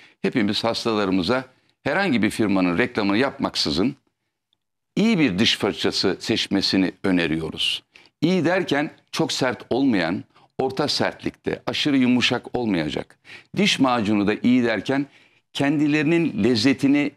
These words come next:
yadırgamayacakları, kendilerini bir şekilde bulandırmayacak, e,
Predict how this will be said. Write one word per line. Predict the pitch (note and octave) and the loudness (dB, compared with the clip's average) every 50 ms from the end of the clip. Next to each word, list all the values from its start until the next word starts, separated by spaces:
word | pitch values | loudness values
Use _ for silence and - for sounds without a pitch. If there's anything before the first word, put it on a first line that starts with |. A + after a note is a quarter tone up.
| _ - - | _ -6 -2
yadırgamayacakları, | A#2+ A2+ B2 A#2 B2 C#3 A#2+ D3 E3+ D#3+ C3+ G#2 F#2 E2+ F2+ F2 - - - D#2+ - - E2 - _ _ _ _ _ | 0 2 2 2 2 2 2 2 2 2 2 2 2 0 -2 -2 -4 -4 -8 -6 -6 -6 -8 -8 _ _ _ _ _
kendilerini | - - B2 B2+ A#2+ C3 B2 C3 C3 A#2+ C3 B2 | -4 0 2 2 4 4 2 2 2 2 2 0
bir | C3+ C3 | 2 2
şekilde | - B2+ G#2 - B2 A2 B2 G#2+ G#2 | 2 0 0 0 0 0 0 2 2
bulandırmayacak, | A#2 A#2 B2 B2 A#2+ A#2 B2+ A#2 G#2+ F#2+ E2+ C#2+ E2 E2 - _ - _ _ _ _ _ _ _ - - | 2 2 2 2 2 2 2 2 2 2 0 0 -2 -4 -6 _ -18 _ _ _ _ _ _ _ -6 -2
e, | - A2+ A2 A2+ | 0 0 2 0